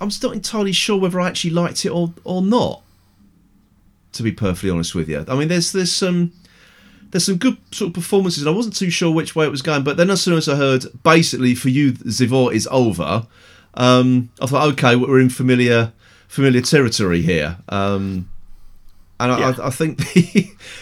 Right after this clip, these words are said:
Speaker 1: I think that, uh, so one of the things that did kind of put me off with this one, um, it was full of caricatures, really, and the music in this one I found really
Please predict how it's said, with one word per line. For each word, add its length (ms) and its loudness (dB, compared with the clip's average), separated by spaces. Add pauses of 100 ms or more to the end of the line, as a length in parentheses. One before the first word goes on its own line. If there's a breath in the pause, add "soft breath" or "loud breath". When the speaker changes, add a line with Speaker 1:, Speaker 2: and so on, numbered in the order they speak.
(140 loud breath)
Speaker 1:
I 100 2
think 200 0
that, 120 2
uh, 240 -6
so 160 -4
one 160 4
of 100 0
the 60 0
things 140 0
that 100 -6
did 200 -4
kind 220 -4
of 120 -4
put 180 -4
me 160 0
off 460 -4
with 140 -8
this 240 -6
one, 340 -4 (240)
um, 580 -2 (840 soft breath)
it 180 0
was 280 0
full 240 -2
of 140 -6
caricatures, 1040 -2 (640)
really, 540 -2 (260)
and 760 -2 (880 soft breath)
the 120 2
music 640 2
in 100 2
this 200 -2
one 140 -2
I 100 0
found 560 -2
really 600 2